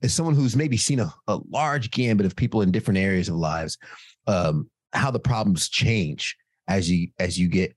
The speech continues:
higher up or as your capacity increases. How does the perspective of those problems or the way they're approached change, or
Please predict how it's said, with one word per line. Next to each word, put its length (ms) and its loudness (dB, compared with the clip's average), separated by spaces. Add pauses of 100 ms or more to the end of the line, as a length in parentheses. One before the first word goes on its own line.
higher 560 0
up 200 0
or 140 0
as 260 0
your 100 2
capacity 800 0
increases. 540 -4 (1000)
How 220 0
does 240 2
the 80 0
perspective 540 0
of 100 0
those 160 0
problems 400 0
or 140 -2
the 100 2
way 160 2
they're 160 0
approached 480 -4
change, 340 2
or 140 -2